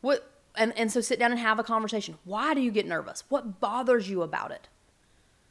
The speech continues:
What is it that ultimately you're afraid of that's gonna happen in that meeting? "Well, you know, I'm, I'm afraid that I'm not gonna get the numbers right. And I'm afraid that someone's gonna ask me a question that I don't have the answers to. Or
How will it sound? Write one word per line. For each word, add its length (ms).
What 160
is 140
it 140
that 180
ultimately 420
you're 200
afraid 500
of 140
that's 160
gonna 120
happen 400
in 100
that 120
meeting? 300
"Well, 380
you 80
know, 120
I'm, 160
I'm 160
afraid 540
that 80
I'm 80
not 100
gonna 160
get 120
the 80
numbers 280
right. 240
And 80
I'm 120
afraid 420
that 100
someone's 280
gonna 100
ask 260
me 60
a 60
question 440
that 100
I 40
don't 140
have 180
the 160
answers 280
to. 260
Or 240